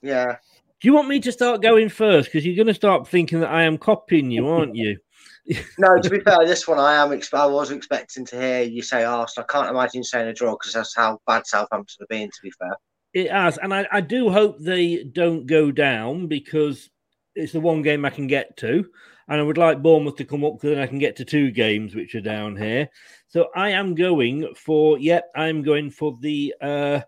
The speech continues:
Speaker 2: for the Arsenal win as well. I mean, ear-, earlier in the season, um, it, it was three nil to Arsenal. So there's a lot of teams that are, so it's kind of all swapping the league, Steve. It's like those that were struggling are now coming good,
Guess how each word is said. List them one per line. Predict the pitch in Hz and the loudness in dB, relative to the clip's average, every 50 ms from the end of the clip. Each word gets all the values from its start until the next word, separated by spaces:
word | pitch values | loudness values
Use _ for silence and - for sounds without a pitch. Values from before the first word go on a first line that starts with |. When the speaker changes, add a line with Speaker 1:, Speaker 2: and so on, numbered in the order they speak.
| _ _ _ _ _ _ _ _ | _ _ _ _ _ _ _ _
Speaker 2:
for | _ - 151 | _ -6 -4
the | 143 143 151 156 | -2 -2 -2 -2
Arsenal | - 147 147 151 143 - - - 151 147 143 143 | 0 0 2 2 0 -2 -6 -8 -6 -4 -4 -2
win | 143 151 151 147 139 143 139 - - | 2 2 2 2 2 -2 -6 -8 -8
as | 139 143 143 143 131 - 135 | -6 -4 -4 -4 -4 -6 -8
well. | 139 135 156 170 165 147 123 110 110 107 - | -6 0 2 4 4 4 4 2 0 -2 -4
I | 127 | -4
mean, | 143 143 143 | -4 -4 -2
ear-, | 160 170 170 165 156 151 151 - | 0 0 2 2 2 2 2 2
earlier | 170 175 170 165 165 165 160 | 4 4 4 4 4 4 2
in | 156 151 | 2 0
the | 151 139 | -2 -4
season, | - - 165 151 147 143 135 110 120 151 139 143 143 143 - - - | -4 -2 -2 0 2 0 0 2 2 2 2 2 2 -2 -4 -6 -6
um, | 127 135 135 135 139 135 135 135 135 135 131 131 123 - _ _ _ _ _ _ _ _ _ _ - | -4 0 0 0 0 0 -2 -4 -4 -4 -4 -6 -6 -8 _ _ _ _ _ _ _ _ _ _ -2
it, | 147 139 139 - - - | 0 0 0 0 -2 -6
it | - 143 143 113 - | -4 -4 -4 -4 -2
was | 135 135 135 135 135 120 - - | -2 0 2 2 0 -2 -4 -10
three | - - - 165 165 151 151 | -18 -4 0 2 4 4 4
nil | 139 131 120 117 113 | 2 0 0 -2 -4
to | - - 120 113 | -6 -6 -4 -2
Arsenal. | 110 110 107 107 101 - - - 107 107 107 113 113 107 | -2 -2 -2 -4 -6 -8 -12 -12 -8 -6 -6 -6 -8 -8
So | - - 123 123 123 120 120 120 117 104 _ _ _ _ _ - _ _ _ _ _ | -6 -2 0 2 2 2 2 0 -2 -4 _ _ _ _ _ -20 _ _ _ _ _
there's | 170 151 | -2 0
a | 190 202 | 2 4
lot | 214 262 254 214 | 4 4 2 0
of | 247 247 | -2 -4
teams | - - 269 262 240 220 185 160 131 | -4 -2 -2 0 0 -2 -2 -4 -4
that | 180 170 - | -6 -4 -4
are, | 170 | -6
so | 165 - 175 | -6 -6 -4
it's | 165 208 208 175 - | -2 -2 -2 -2 -6
kind | - - 247 285 285 262 | -8 -6 -4 -4 -2 -2
of | 247 208 | 2 4
all | 226 214 208 | 4 4 4
swapping | 208 - - - 247 254 254 - 269 240 220 | 2 -4 -4 -2 -2 -2 -2 -4 -6 -4 -4
the | 202 | -4
league, | 175 165 151 143 131 123 110 - | -4 -2 -4 -4 -6 -8 -10 -14
Steve. | - - - 123 117 113 117 127 | -14 -8 -6 -6 -6 -6 -8 -10
It's | 139 - | -10 -10
like | 185 180 160 | -8 -8 0
those | 180 214 254 247 202 | 0 0 0 0 -2
that | 240 226 | -6 -6
were | 220 - | -6 -8
struggling | - - 220 208 196 175 185 185 180 180 160 170 - | -2 0 0 0 2 0 -2 -4 -4 -6 -8 -6 -6
are | 170 | -6
now | 165 165 165 165 165 | -6 -4 -6 -6 -6
coming | 156 - - 151 147 147 143 135 110 | -8 -10 -14 -12 -10 -8 -10 -8 -4
good, | 117 113 113 151 208 202 | -4 0 0 0 0 -2